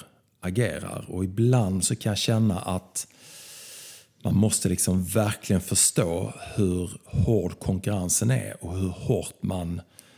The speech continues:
måste jobba. Det är fantastiskt till exempel att kunna bygga bolag, eh, från Åre. Men då måste man också inse vilken insats som krävs jobbmässigt och, och liksom ambitionsmässigt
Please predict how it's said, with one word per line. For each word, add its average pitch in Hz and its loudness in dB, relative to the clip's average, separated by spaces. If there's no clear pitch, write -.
måste 101 2
jobba. 117 0
Det - 0
är 117 2
fantastiskt 101 0
till 92 0
exempel 90 0
att 87 -6
kunna 92 -2
bygga 95 0
bolag, 87 -4
eh, 80 -4
från 95 0
Åre. 131 4
Men - 2
då 95 4
måste 101 4
man 90 0
också - 0
inse 101 2
vilken 85 -2
insats 107 4
som 92 2
krävs - -4
jobbmässigt 98 2
och, - -8
och 90 -6
liksom 90 -4
ambitionsmässigt - 0